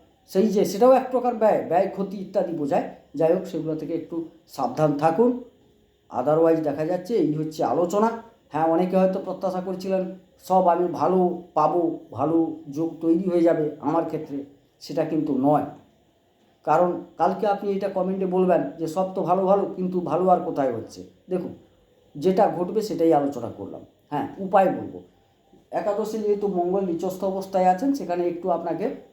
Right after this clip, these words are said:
মঙ্গলকে ঠিক করে নিতে হবে, কারণ তৃতীয় পতি এবং অষ্টম পতি হয়ে একাদশে গেছেন, তাকে একটু ঠিক করে নেওয়ার দরকার আছে। আর সেরকম কোনো নেই, রাহু বসে আছেন ওখানে, রাহু একটু জড়ত্ব যোগ তৈরি করছেন, ট্রাফিক যোগ তৈরি করেছেন, গ্রহণ যোগ তৈরি করেছেন,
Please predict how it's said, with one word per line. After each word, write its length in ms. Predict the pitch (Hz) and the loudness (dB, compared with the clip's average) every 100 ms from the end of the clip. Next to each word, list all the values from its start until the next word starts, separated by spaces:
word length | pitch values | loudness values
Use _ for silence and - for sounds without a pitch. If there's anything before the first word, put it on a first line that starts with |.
| - | -6
মঙ্গলকে 460 | 156 151 160 165 170 | 0 2 4 2 -2
ঠিক 220 | 151 147 | -8 -10
করে 160 | 170 | -6
নিতে 220 | 170 175 190 | -6 -4 -2
হবে, 120 | 202 | -2
কারণ 180 | 196 160 156 | -2 -4 -8
তৃতীয় 280 | 156 180 175 | -8 -6 -4
পতি 180 | 202 208 | -4 -4
এবং 240 | 175 147 | -2 -2
অষ্টম 320 | 143 143 165 | -2 -2 -6
পতি 220 | 165 180 | -6 0
হয়ে 120 | 220 190 | 2 4
একাদশে 440 | 135 123 101 104 | 2 -4 -8 -12
গেছেন, 260 | 92 - 85 - _ _ _ _ _ _ _ _ _ _ _ _ _ _ - | -12 -14 -18 -20 _ _ _ _ _ _ _ _ _ _ _ _ _ _ -2
তাকে 260 | 156 147 202 | 0 4 2
একটু 220 | 196 196 - | 2 -6 -10
ঠিক 160 | 165 | -10
করে 160 | 190 185 | -4 2
নেওয়ার 240 | 185 185 | 4 4
দরকার 340 | 156 151 175 190 | 2 0 2 2
আছে। 280 | 190 277 - _ _ - | 0 -6 -10 _ _ -6
আর 160 | 135 233 | -4 -2
সেরকম 400 | 233 226 226 254 | 0 0 0 -2
কোনো 240 | 247 226 220 | 0 0 0
নেই, 300 | 196 311 311 | 2 4 4
রাহু 300 | - 180 226 | 2 0 -2
বসে 300 | 202 196 214 | -4 -2 0
আছেন 300 | 226 233 233 | 2 2 0
ওখানে, 300 | 202 233 226 | 0 -2 2
রাহু 240 | 170 196 | 2 2
একটু 380 | 214 214 226 185 147 | 0 -2 -8 -8 -6
জড়ত্ব 440 | 143 156 175 202 196 | 0 0 0 -4 -2
যোগ 120 | 196 | -2
তৈরি 220 | 202 196 196 | 0 -2 0
করছেন, 340 | 202 202 190 185 | -2 -2 -2 -2
ট্রাফিক 340 | - 165 165 | -2 -2 -4
যোগ 140 | - 180 - | -6 -6 -2
তৈরি 220 | 190 185 | -2 -2
করেছেন, 480 | 190 185 196 190 165 | -4 -4 -2 -2 0
গ্রহণ 300 | 143 147 170 | 0 2 0
যোগ 160 | 180 - | -2 -2
তৈরি 200 | 185 175 | 0 0
করেছেন, 360 | 185 180 190 | -2 0 0